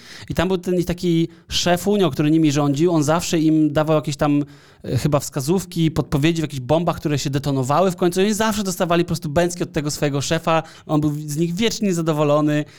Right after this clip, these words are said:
oni wiecznie chcieli mu zrobić dobrze i nigdy im się nie udawało i zawsze cierpieli. I to jest taki piękny przykład, e, ciągle dojeżdżając-, dojeżdżającego antyprzykładu,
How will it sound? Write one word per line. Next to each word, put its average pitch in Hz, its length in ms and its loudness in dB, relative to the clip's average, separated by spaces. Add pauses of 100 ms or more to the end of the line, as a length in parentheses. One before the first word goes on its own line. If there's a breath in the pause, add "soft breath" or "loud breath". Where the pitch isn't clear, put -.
(140 loud breath)
oni 143 180 2
wiecznie 185 260 0
chcieli 170 200 0
mu 165 100 2
zrobić 147 280 0
dobrze 147 280 0
i 143 40 2
nigdy 143 260 0
im 139 100 2
się 143 120 0
nie 135 100 2
udawało 139 560 2 (380 loud breath)
i 151 60 0
zawsze 147 240 0
cierpieli. 151 600 2 (240 loud breath)
I 160 60 -8
to 208 100 0
jest 185 120 0
taki 160 460 -2
piękny 190 340 0
przykład, 156 640 -2 (540)
e, 139 80 2
ciągle 156 340 0
dojeżdżając-, 143 600 -2
dojeżdżającego 139 920 0
antyprzykładu, 127 840 -4